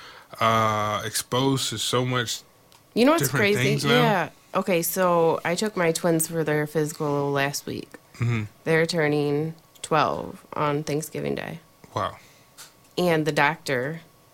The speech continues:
Speaker 2: had, like, a semi-sex talk with them, and I wasn't even prepared for it.
Speaker 1: Really?
Speaker 2: Yes.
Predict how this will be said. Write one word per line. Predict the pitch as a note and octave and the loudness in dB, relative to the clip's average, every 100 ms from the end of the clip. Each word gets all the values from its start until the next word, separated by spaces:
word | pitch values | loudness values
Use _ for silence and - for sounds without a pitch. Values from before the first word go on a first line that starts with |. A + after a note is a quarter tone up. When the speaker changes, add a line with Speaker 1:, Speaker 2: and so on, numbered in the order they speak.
| _ _ _ _ | _ _ _ _
Speaker 2:
had, | - E3+ D3+ D3 - | -6 -2 -2 -4 -4
like, | D3 C#3+ | -4 -4
a | - | -8
semi-sex | - D3+ C#3+ C#3 C3+ D3 C#3+ - | -6 -4 -2 -2 -4 -4 -8 -8
talk | - C#3+ | -6 -6
with | D3 C#3+ | -6 -4
them, | C#3+ C#3 | -2 0
and | C#3 | 0
I | |
wasn't | C#3+ E3 F3 | -2 0 0
even | D#3+ | -2
prepared | D3+ A#2+ C#3 C3 C3+ | -2 -8 -6 -8 -8
for | - - | -8 -8
it. | D#3 - _ - _ _ _ _ - _ _ _ _ | -8 -12 _ -20 _ _ _ _ -20 _ _ _ _
Speaker 1:
Really? | - D3 A#2 G2+ - | 2 4 4 -2 -2
Speaker 2:
Yes. | E3+ G3 F3 E3+ - | 2 2 2 -2 -6